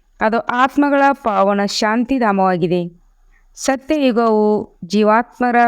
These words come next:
ಪಾವನ ಸುಖಧಾಮವಾಗಿದೆ. ಇದು ಜೀವಾತ್ಮನ ಪತಿತ ದುಃಖ ಮಾ-, ಧಾಮವಾಗಿದೆ. ಇದರಲ್ಲಿ ತಬ್ಬಿಬ್ಬಾಗುವ ಮಾತೇ ಇಲ್ಲ.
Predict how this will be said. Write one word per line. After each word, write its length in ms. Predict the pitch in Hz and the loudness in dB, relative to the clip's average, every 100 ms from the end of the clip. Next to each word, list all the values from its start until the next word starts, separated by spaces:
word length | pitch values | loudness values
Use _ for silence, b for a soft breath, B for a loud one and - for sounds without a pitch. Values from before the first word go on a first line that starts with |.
| 233 | 0
ಪಾವನ 480 | 233 202 185 185 | -4 -4 -2 -2
ಸುಖಧಾಮವಾಗಿದೆ. 1200 | 190 - 196 214 240 240 196 170 175 170 170 - _ _ _ _ _ | -2 -4 -4 0 2 2 2 0 0 -2 -4 -12 _ _ _ _ _
ಇದು 280 | 208 208 208 | -2 0 0
ಜೀವಾತ್ಮನ 880 | 170 170 196 202 220 233 - 220 190 180 175 | 0 0 2 4 2 0 -4 0 0 0 -2
ಪತಿತ 340 | - 196 220 226 196 160 | -6 -4 -2 -2 -2 -2
ದುಃಖ 260 | 208 - 247 | -6 -4 -2
ಮಾ-, 320 | 226 190 175 | 0 0 -2
ಧಾಮವಾಗಿದೆ. 880 | 185 190 185 175 170 165 165 165 _ _ _ _ b b _ | 0 2 2 0 0 0 -2 -6 _ _ _ _ b b _
ಇದರಲ್ಲಿ 500 | 247 247 247 247 240 | -2 2 2 4 2
ತಬ್ಬಿಬ್ಬಾಗುವ 760 | 247 233 202 262 220 262 262 269 | 0 -4 -2 -2 0 0 2 0
ಮಾತೇ 500 | 233 202 196 240 233 | 2 0 -2 -2 0
ಇಲ್ಲ. 200 | 196 185 | 0 0